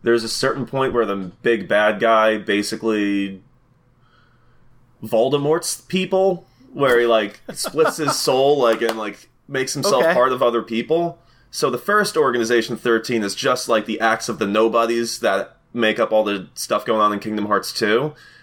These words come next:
Speaker 1: But that in and of itself is a subset of the master plan, wherein the true Organization thirteen is, are these thirteen vessels of darkness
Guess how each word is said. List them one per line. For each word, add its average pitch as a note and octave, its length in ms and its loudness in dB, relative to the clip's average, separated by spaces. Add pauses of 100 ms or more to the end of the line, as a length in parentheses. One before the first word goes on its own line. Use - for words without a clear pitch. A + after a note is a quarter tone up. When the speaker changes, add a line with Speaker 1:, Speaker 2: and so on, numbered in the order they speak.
(100)
Speaker 1:
But - 260 -2 (380)
that C#3 440 0
in D3 80 -2
and C3+ 120 -2
of A#2 100 2
itself D#3 580 0
is A2+ 140 0
a A2 60 -2
subset A2 560 2
of G2+ 260 0
the G#2 80 0
master D3+ 560 0
plan, F#2 560 0 (460)
wherein A2+ 680 2
the G#2+ 100 -2
true A#3 320 0
Organization A2 600 0
thirteen G2+ 680 -4
is, G#2+ 300 2
are A2 200 2
these G#2+ 200 -4
thirteen A2 880 -2
vessels A2+ 380 -2
of F#2 160 -10
darkness A2+ 800 -2